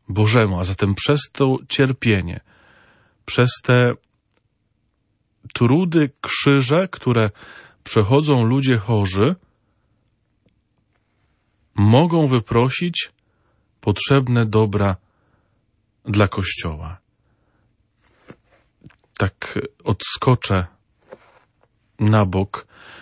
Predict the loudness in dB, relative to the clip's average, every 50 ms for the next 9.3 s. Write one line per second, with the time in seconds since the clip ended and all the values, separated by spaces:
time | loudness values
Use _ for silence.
0 | -10 -2 2 2 4 4 4 4 4 4 2 0 0 0 -2 -2 -2 -6 -2 0
1 | 2 4 4 2 0 -2 -8 -2 0 2 2 4 4 2 2 2 0 -2 0 0
2 | 0 0 0 2 2 2 2 2 _ -8 -20 -20 -20 -20 -20 _ _ _ 0 0
3 | 4 4 4 4 4 4 2 2 2 0 0 -2 -2 0 2 2 2 2 0 -2
4 | -4 -8 -8 -8 -8 -8 -8 _ _ _ _ _ _ _ _ _ _ _ _ _
5 | -4 -4 0 0 0 2 4 4 4 4 4 2 2 2 0 2 2 2 0 0
6 | -2 -2 -2 0 2 0 2 2 2 2 2 2 2 2 2 2 2 2 0 0
7 | 0 0 0 0 -2 0 0 2 2 2 0 -2 -4 -4 -6 -6 0 0 2 2
8 | 2 0 0 -2 _ -8 -6 -4 0 0 2 2 2 2 0 0 0 -2 -2 -2
9 | -4 -8 -8 -8 -10